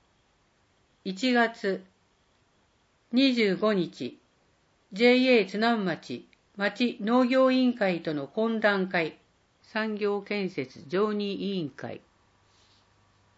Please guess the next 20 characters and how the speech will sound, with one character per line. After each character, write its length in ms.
二 120
月 560
五 340
日、 320
全 340
員 280
協 240
議 180
会。 300
十 240
五 160
日、 480
一 140
般 240
質 260
問 300
締 160
め 160
切 180
り。 240